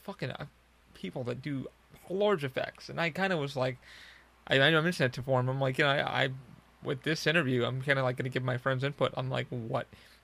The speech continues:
we're saying, because they're really fucking curious about the Form, the Form two and the Form one, you know, for their, for their companies. And sadly, it didn't pan out the way I wanted, but it was more about, like, what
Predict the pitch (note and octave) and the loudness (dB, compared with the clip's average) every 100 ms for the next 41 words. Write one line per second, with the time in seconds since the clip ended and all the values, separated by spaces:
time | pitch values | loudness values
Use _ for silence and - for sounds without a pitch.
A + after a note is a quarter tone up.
0 | - B2 - D#3+ G3+ C#3+ - _ _ _ | -6 -6 0 0 0 -2 -10 _ _ _
1 | _ _ _ _ _ - - C#3 B2 A2+ | _ _ _ _ _ -12 -6 -2 0 2
2 | D#3+ F#3+ C3 B2 A#2+ B2 B2 A#2+ A#2+ A#2+ | 4 6 4 2 -2 -2 -4 -2 -2 -2
3 | A#2 A#2 B2 B2 A#2 - C3 B2+ B2 B2 | -4 -4 -4 -4 -6 -8 -8 -4 -6 -2
4 | B2 A#2+ B2 B2+ A#2+ A#2+ B2 B2 - - | -2 -2 -4 -6 -6 -4 -4 -6 -12 -20
5 | - _ A#2 A2+ - B2+ G#3 F3 B2 D3+ | -20 _ -4 -4 0 2 2 2 0 0
6 | G3+ C3 - - C#3 C#3 B2 - - - | 0 -4 -4 -10 -10 -8 -10 -12 -20 -20
7 | - - A3+ C4+ G#3+ D#3 - F3 E3 C3+ | -4 0 0 0 0 -2 0 -2 -4 -12
8 | - _ _ _ _ _ - - E3+ D#3 | -20 _ _ _ _ _ -14 -6 -2 -2
9 | C#3 C3 C3 E3 D3+ C3 - D#3 D3 C#3 | -2 0 0 0 0 -2 -2 -4 -2 0
10 | C3 A#2+ B2 C3+ C3+ C3 | 2 2 0 0 0 0